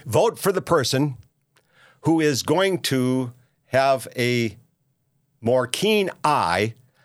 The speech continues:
on cause and effect. Bring about the policies that are gonna best suit you and your family, your business, your community,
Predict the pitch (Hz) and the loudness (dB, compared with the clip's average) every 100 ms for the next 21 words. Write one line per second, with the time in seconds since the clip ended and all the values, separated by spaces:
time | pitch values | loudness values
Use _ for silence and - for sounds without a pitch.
0 | _ 95 107 - 131 139 117 123 107 147 | _ -2 -2 0 2 2 0 -2 0 0
1 | 113 - - _ _ _ _ _ _ 107 | 0 -2 -20 _ _ _ _ _ _ 0
2 | 190 196 175 170 139 - 147 147 120 135 | 2 2 0 0 -4 0 0 2 0 0
3 | 131 113 123 110 104 104 101 82 135 143 | -2 0 0 0 0 -2 -4 0 0 0
4 | - 139 123 123 - _ - 110 156 151 | -2 -2 -2 -4 -14 _ -4 0 2 2
5 | 117 - 127 131 135 131 101 170 135 117 | 0 0 0 0 0 -2 0 0 0 -2
6 | 107 120 110 101 143 - 117 120 104 104 | 0 -2 -2 -2 -2 -2 -2 0 0 -2
7 | 107 | -2